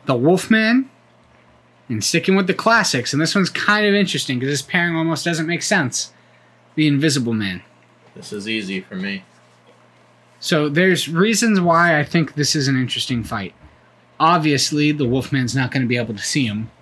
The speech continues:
Speaker 1: but he has other senses. The Invisible Man, while being insane, is intelligent and could use different tactics on him. But then again, the Wolfman is gonna be stronger, faster, uh,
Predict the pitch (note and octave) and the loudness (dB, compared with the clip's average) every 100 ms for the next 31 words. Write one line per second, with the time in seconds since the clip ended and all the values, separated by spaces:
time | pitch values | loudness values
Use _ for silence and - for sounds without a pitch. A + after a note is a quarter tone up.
0 | _ _ _ _ - B2 C3 B2+ C#3+ D3 | _ _ _ _ -4 -2 0 0 -2 0
1 | B2 A#2 A2 - B2 B2 - _ _ _ | 0 -2 -4 -4 -4 -6 -8 _ _ _
2 | _ _ C3 C3+ B2+ A#2+ A#2 - _ _ | _ _ -2 0 0 -2 -4 -12 _ _
3 | _ _ _ - - F3+ F3+ E3 E3+ F3 | _ _ _ -20 -2 2 4 2 2 4
4 | E3 D3+ C#3 D#3 E3 E3+ D#3+ D3+ A#2+ - | 4 2 0 0 2 2 2 2 0 0
5 | D3+ D3+ F3+ G3 B2+ B2+ A#2 - - D3+ | 2 2 2 0 -2 -2 -2 -4 -2 0
6 | A#2 G#2 A2 - _ _ _ _ _ A#2 | 0 -4 -8 -12 _ _ _ _ _ -4
7 | - C#3 D3+ C3 D3+ - A2+ - D3+ - | 0 2 2 2 -2 -2 -4 -2 -2 -4
8 | A2 - G#2 G2 A2 - - - - - | -6 -6 -4 -6 -8 -12 -20 -20 -20 -14
9 | - C#3+ D3 D#3 C3 C3+ B2+ D3+ B2 C3 | -4 0 2 2 2 0 -2 -2 -2 -4
10 | A2 - E3+ C#3+ C#3 A2+ G2 - E3+ C#3 | -2 -2 0 0 0 -4 -6 -2 0 0
11 | B2+ - A2+ G#2+ - _ _ _ _ _ | -2 -4 -6 -8 -14 _ _ _ _ _
12 | A#2 A2+ G#2+ | -6 -4 -4